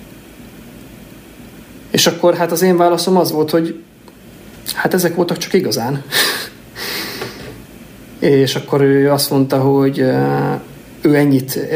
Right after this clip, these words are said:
ennyit látott, ezeken tud segíteni, és hogy, ö, és hogy ő nem látja, itt, ö, több találkozóra szükség lenne.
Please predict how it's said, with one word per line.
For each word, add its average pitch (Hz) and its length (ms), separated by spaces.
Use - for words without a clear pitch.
ennyit 139 280
látott, 160 420
ezeken 135 680
tud 131 280
segíteni, 175 760
és 131 320
hogy, 131 340
ö, 127 560
és - 120
hogy 135 120
ő 131 60
nem 127 200
látja, 123 360
itt, 139 280
ö, 135 240
több - 260
találkozóra 135 600
szükség - 420
lenne. 143 380